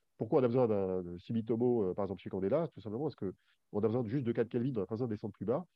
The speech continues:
Et on a besoin de ça pour refroidir ou les sources de photons ou les détecteurs de photons, qu'on met ensemble d'ailleurs dans, potentiellement dans un frigo. Euh, donc voilà. Bon, donc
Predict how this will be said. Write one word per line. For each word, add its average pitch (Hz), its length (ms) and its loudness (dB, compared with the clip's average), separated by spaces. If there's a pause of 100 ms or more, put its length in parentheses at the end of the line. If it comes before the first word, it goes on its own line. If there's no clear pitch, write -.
(460)
Et 120 160 4
on 110 60 6
a 107 100 4
besoin 104 140 2
de 92 80 -4
ça 165 140 0
pour 107 100 -4
refroidir 113 500 0
ou 123 80 0
les 120 100 2
sources 117 220 -2
de 104 80 -2
photons 131 460 -4
ou 123 140 0
les 95 240 -2
détecteurs 101 360 -4
de 92 80 -4
photons, 135 340 -6 (280)
qu'on 95 120 -6
met 90 100 -2
ensemble 104 320 -6
d'ailleurs 95 240 -4
dans, 80 320 -10
potentiellement 92 500 -12
dans 85 160 -12
un 80 40 -10
frigo. 98 300 -10 (720)
Euh, 85 520 -8 (580)
donc 120 200 -4
voilà. 101 220 0
Bon, 120 260 -2
donc 156 240 -2